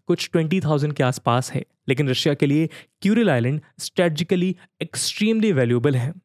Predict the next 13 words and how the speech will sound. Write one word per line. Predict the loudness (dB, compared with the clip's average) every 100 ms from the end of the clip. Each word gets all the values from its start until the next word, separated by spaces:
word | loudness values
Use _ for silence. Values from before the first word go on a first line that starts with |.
| _ _
आपको | -2 0
पता | 0 2 2
होगा | 2 2 -2 -4 -2
कि | 0
रशिया | 0 2 0
अपने | 0 -2
सीवियर | -2 0 2 2
विंटर्स | 2 0 0 -2
के | -2
लिए | 0 0 -4 _ _
जाना | 0 2 4
जाता | 2 2 0
है। | 0